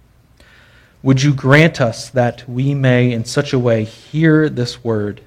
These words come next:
read it, mark it, learn from it, and inwardly digest it, that by patience and comfort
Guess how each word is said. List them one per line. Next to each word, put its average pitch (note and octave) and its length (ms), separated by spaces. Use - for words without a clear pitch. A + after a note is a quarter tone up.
read C3 320
it, G#2+ 220
mark C3 320
it, A2+ 300
learn C#3 460
from A2+ 280
it, G#2 240
and A#2 220
inwardly C3+ 560
digest G#2+ 680
it, - 100
that B2+ 180
by B2+ 140
patience D#3 760
and B2 180
comfort D#3 640